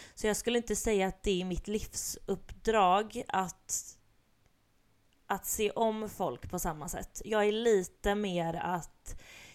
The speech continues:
jag går på vad jag har för energier i, i, alltså, runt om mig. Känner jag av att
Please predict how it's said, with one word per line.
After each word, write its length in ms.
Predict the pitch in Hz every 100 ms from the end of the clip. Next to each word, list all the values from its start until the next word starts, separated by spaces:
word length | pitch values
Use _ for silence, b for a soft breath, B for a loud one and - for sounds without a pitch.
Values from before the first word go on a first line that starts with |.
| -
jag 220 | 208 190
går 260 | 202 185 170
på 480 | - 180 170 165
vad 240 | 165 185 175
jag 80 | 170
har 160 | 165
för 140 | - 175
energier 800 | 165 160 156 185 160 156 190 220
i, 380 | - - - - - _ _ _ - -
i, 40 | 196
alltså, 640 | 185 190 190 175 165 165 147 -
runt 340 | 196 190 180 -
om 280 | 180 160
mig. 200 | 160 202
Känner 360 | 254 - 196 190
jag 200 | 190 175 -
av 460 | 214 208 214 202 -
att 420 | 202 - - -